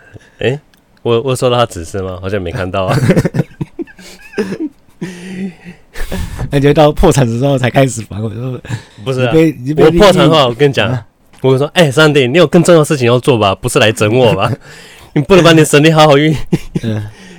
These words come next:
Speaker 1: 运用到其他地方吗？你这，你这整我是什么意思啊？”
Speaker 2: 我，我也想说，以他朋友的例子啊来讲，他朋友不是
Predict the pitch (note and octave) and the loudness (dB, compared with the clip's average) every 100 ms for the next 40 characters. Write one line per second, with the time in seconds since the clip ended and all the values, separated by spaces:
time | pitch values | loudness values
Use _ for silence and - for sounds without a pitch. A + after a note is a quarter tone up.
0 | E3+ F3 E3+ D#3 D3+ C3 C3+ D3 B2 B2+ | -6 2 2 2 2 2 2 2 2 2
1 | B2+ C3 C#3+ C3+ A#2+ E3 - D3+ C#3+ E3+ | 0 -2 -6 -8 -4 -4 -6 -10 -10 -12
2 | - - A#3 - D3+ F#3 E3 D#3+ D3+ C#3 | -18 -12 -8 0 2 2 2 0 -2 -2
3 | D3+ - D3 - _ _ _ _ - A2+ | -2 -2 -4 -4 _ _ _ _ -16 -12
4 | A#2+ C3 C#3 A2+ A2+ B2+ A2 G2+ A#2 A#2+ | -8 -6 -4 -4 -4 -6 -8 -6 -6 -4
5 | A2+ G#2+ F#2 G2+ G2 - E2 D2 - - | -4 -4 -10 -12 -12 -16 -20 -20 -20 -20
6 | - _ _ _ _ _ - A#2+ A2+ G2 | -20 _ _ _ _ _ -10 -6 -6 -8
7 | G2+ A2+ G2+ | -8 -8 -8